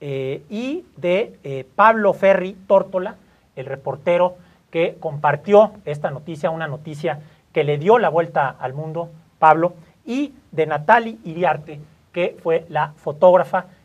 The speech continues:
que, eh, pues, estuvo tomando las fotos que acompañan a esta nota. ¿Por qué no empezamos contigo, eh, Mael? Em, la versión, eh,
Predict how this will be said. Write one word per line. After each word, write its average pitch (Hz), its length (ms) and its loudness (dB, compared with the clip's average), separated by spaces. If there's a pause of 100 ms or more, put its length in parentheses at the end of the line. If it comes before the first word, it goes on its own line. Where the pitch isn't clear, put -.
que, 156 280 -4
eh, 123 160 -14
pues, 143 180 -12
estuvo 170 320 -8
tomando 160 360 -6
las 131 160 -8
fotos 151 400 -10 (300)
que 147 60 -10
acompañan 151 760 -2 (220)
a 139 140 -2
esta 139 200 -4
nota. 123 260 -10
¿Por 185 200 -6
qué 240 100 -6
no 269 80 -6
empezamos 196 460 -2
contigo, 151 560 -10 (360)
eh, 135 360 -8
Mael? 156 400 -6 (420)
Em, 143 380 -8 (1200)
la 180 140 0
versión, 254 520 -2 (260)
eh, 143 340 -10